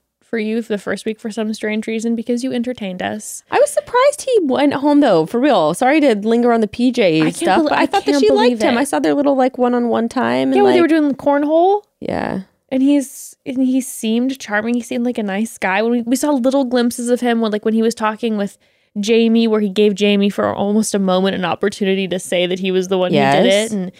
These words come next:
Speaker 1: P J just seems, like, calm and just, like, a warm
Speaker 2: Cool.
Speaker 1: blanket and
Speaker 2: I like
Speaker 1: beautiful.
Speaker 2: him.
Speaker 1: Evan the
Speaker 2: <laughs>
Speaker 1: enti-, Evan the entire time he's,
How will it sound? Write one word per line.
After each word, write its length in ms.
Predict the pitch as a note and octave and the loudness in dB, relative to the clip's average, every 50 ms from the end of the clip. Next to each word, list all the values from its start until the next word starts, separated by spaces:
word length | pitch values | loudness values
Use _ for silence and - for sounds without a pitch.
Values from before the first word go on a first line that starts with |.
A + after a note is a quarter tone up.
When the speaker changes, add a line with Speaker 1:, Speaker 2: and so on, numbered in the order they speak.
| - _ _ _ _ _ _ _ _ - | -20 _ _ _ _ _ _ _ _ -18
Speaker 1:
P 160 | - - C#4+ | -8 -8 -6
J 180 | - - F#4 F4 | -4 -2 -2 0
just 240 | D4 D4 - - - | 0 -2 -4 -6 -8
seems, 460 | - B3 A#3 A#3 A#3 A3+ A3+ A3 - | -4 -2 0 2 2 2 0 -2 -2
like, 280 | G#3+ F#3 F3+ - - _ - | -2 -4 -4 -6 -10 _ -20
calm 840 | - - - A3 A3 A3+ A3+ A3+ A3+ A3+ A3 A3 A3 A3 A3+ A3 _ _ _ _ _ _ _ _ _ _ _ | -20 -16 -10 -8 -6 -4 -4 -2 -2 -2 -2 -2 -4 -4 -6 -8 _ _ _ _ _ _ _ _ _ _ _
and 580 | - G3+ F#3+ F#3 F3+ F3 F3 - - A#3 A#3 - - _ _ _ _ _ _ _ _ _ _ _ _ _ _ _ _ _ _ _ | -6 -4 -4 -2 -4 -4 -6 -8 -10 -10 -12 -14 -18 _ _ _ _ _ _ _ _ _ _ _ _ _ _ _ _ _ _ _
just, 200 | _ - - _ | _ -20 -20 _
like, 180 | - - - - | -20 -20 -14 -8
a 40 | F#3 | -6
warm 460 | F#3 F#3+ G3 G#3 G#3 A3 A3 A3 - | -4 -4 -2 0 2 2 4 4 4
Speaker 2:
Cool. 160 | - A3 G#3 G#3+ | 4 4 4 4
Speaker 1:
blanket 680 | G3+ G3 G#3 A#3 B3+ A#3+ B3 C#4+ C#4+ C#4+ C#4+ C#4+ _ _ _ _ _ _ _ _ _ _ _ _ _ _ _ _ _ - | 4 4 2 2 2 0 2 2 2 2 2 0 _ _ _ _ _ _ _ _ _ _ _ _ _ _ _ _ _ -10
and 120 | - G#3+ G#3 | -6 -6 -6
Speaker 2:
I 20 | |
like 80 | G3 E3+ | -4 -4
Speaker 1:
beautiful. 520 | G#3 - F3+ G#3+ G#3 - - A3 A3 A3 A3 | -4 -4 -4 -4 -4 -4 -4 -2 -2 -2 -2
Speaker 2:
him. 200 | A3+ A3+ A#3 - - | -4 -8 -10 -12 -6
Speaker 1:
Evan 300 | - G#3+ G#3+ A3 A3+ A3+ | -2 0 2 2 2 2
the 100 | A3+ A3+ | 2 2
Speaker 2:
<laughs> 60 | G#3+ | 2
Speaker 1:
enti-, 420 | G#3 G#3+ G#3+ G3+ - - - - - | 0 0 0 0 -2 -4 -8 -10 -8
Evan 300 | - - A3+ A3 A#3 A#3 | -2 0 0 2 2 0
the 140 | B3 A#3+ A#3+ | 0 0 0
entire 320 | A#3 A#3 A3 G3+ G3 G3+ | 0 0 0 0 -2 -2
time 280 | G3 G3 G3 F#3+ F#3+ G3 | -2 -4 -4 -4 -4 -4
he's, 240 | G3+ F#3 G3+ F#3+ | -4 -4 -4 -4